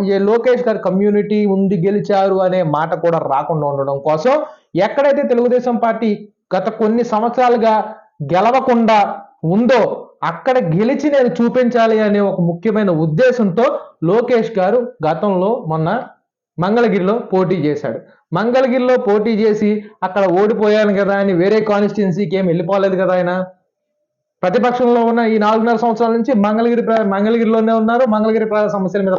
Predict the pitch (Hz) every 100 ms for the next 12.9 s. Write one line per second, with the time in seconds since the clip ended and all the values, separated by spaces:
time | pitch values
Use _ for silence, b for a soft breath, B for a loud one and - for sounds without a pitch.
0 | 175 185 202 190 220 214 214 226 302 330
1 | B - 262 277 247 262 247 220 220 196
2 | 170 143 135 - _ _ _ _ _ -
3 | 262 254 240 220 208 196 180 165 170 233
4 | 247 277 269 262 269 269 277 233 254 262
5 | 247 247 262 254 226 226 226 214 269 339
6 | 311 - 185 269 277 196 143 123 110 _
7 | _ _ _ _ _ 175 185 240 185 147
8 | 131 156 B B B - 220 208 214 285
9 | 285 262 247 220 208 170 165 160 220 247
10 | 254 269 277 226 196 175 - - 208 202
11 | 214 233 233 214 190 156 147 - - _
12 | _ 143 151 254 285 247 269 -